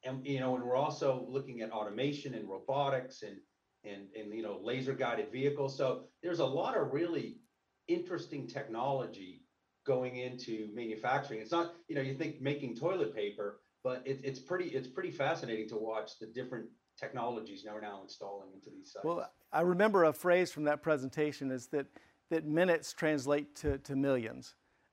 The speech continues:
Speaker 2: that, uh, the scale of an operation like that, if you can, uh, reduce the average wait time of a, of a truck, uh, in or out of the facility, uh, uh, you know, across the enterprise, or, uh, you can reduce that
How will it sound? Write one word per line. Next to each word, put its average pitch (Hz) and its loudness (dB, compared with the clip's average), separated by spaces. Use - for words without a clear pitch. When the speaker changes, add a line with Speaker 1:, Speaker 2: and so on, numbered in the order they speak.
Speaker 2:
that, 151 4
uh, 147 8
the 139 -2
scale 175 6
of 160 4
an 151 2
operation 147 4
like 131 0
that, 131 4
if 123 -4
you 156 0
can, 139 0
uh, 147 4
reduce 156 4
the 175 6
average 156 8
wait 147 4
time 127 0
of 131 -2
a, 131 -2
of 143 -4
a 135 -2
truck, 151 6
uh, 139 4
in 151 2
or 143 4
out 135 8
of 131 0
the 127 2
facility, 127 2
uh, 139 2
uh, 160 0
you 156 2
know, 131 2
across 143 6
the 139 0
enterprise, 123 2
or, 147 6
uh, 135 4
you 147 -8
can 143 -2
reduce 147 4
that 147 6